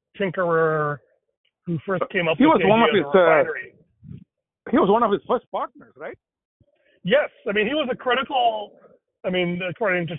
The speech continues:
Speaker 1: Chernow at least, he was a critical player in getting this whole enterprise off the ground.
Speaker 2: Yeah,
Speaker 1: Um,
Speaker 2: he was a refiner. Yeah.
Speaker 1: Yeah, he was the one who basically built the refinery, and it was kind of a
Speaker 2: Yeah.
Speaker 1: technological marvel. He's, like, the first guy to have a computer.
Speaker 2: <laughs> Oh, I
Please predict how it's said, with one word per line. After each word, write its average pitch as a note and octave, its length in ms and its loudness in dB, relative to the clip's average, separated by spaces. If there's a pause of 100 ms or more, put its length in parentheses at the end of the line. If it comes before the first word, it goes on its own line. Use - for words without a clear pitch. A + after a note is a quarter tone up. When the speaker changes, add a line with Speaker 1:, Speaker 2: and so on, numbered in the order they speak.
Speaker 1:
Chernow G#3 340 -2
at E3+ 60 -12
least, E3+ 340 -10
he G3+ 100 -4
was F#3+ 160 -8
a F3 40 -14
critical G#3 640 -6
player F3 600 -4 (320)
in F#3+ 160 -4
getting F3+ 220 -2
this D#3+ 140 -8
whole F3+ 160 -4
enterprise E3 400 -6
off D3+ 240 -10
the E3 60 -10
ground. D3 640 -6 (680)
Speaker 2:
Yeah, E3+ 80 -10 (280)
Speaker 1:
Um, C#3 100 -6
Speaker 2:
he D3+ 120 -6
was G#3 40 -14
a D#3 140 -16
refiner. A3+ 340 -12 (680)
Yeah. G3 180 -14 (240)
Speaker 1:
Yeah, A3 180 -4
he F#3+ 140 -2
was C#4 140 0
the C4 40 -4
one B3+ 140 -4
who A#3 80 -6
basically F#3+ 380 -6 (100)
built F#3 220 -6
the G#3 80 -8
refinery, F3 560 -8 (320)
and C3+ 160 -20 (360)
it F#3+ 80 -12
was D#3 160 -6
kind F3+ 160 -2
of E3 60 -2
a D#3 100 -4
Speaker 2:
Yeah. F#3+ 100 -4
Speaker 1:
technological D#3+ 540 -4
marvel. D3+ 460 -4
He's, E3+ 120 -6
like, G3 120 -6
the - 140 -12
first G3+ 220 -10
guy G3+ 120 -4
to F#3 80 -4
have F3 160 -4
a E3 60 -12
computer. D#3 720 -10 (420)
Speaker 2:
<laughs> - 680 -16
Oh, C4 240 -8
I D3 100 -8